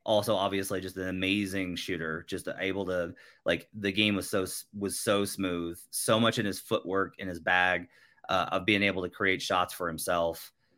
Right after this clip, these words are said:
Um, big shot after big shot, you know, range for days, all those types of things. Um, so that's, there's, like,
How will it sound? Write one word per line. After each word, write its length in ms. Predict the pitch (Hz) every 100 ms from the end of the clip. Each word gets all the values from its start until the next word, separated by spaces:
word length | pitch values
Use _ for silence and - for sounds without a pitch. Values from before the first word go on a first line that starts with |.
| _ -
Um, 280 | 92 82
big 180 | 82 110
shot 260 | - 107 98
after 200 | 92 95
big 260 | 92 92
shot, 440 | 87 90 85 85 80 _
you 80 | 95
know, 180 | 87 82
range 600 | 101 101 107 101 101 95
for 140 | - 92
days, 560 | 90 90 87 85 82
all 200 | - 95
those 140 | 92 87
types 240 | 90 78
of 80 | 78
things. 480 | 87 82 82 78 - _ - _ _ -
Um, 260 | 92 90 82
so 100 | 123
that's, 160 | 123
there's, 200 | 135 139
like, 220 | 143 143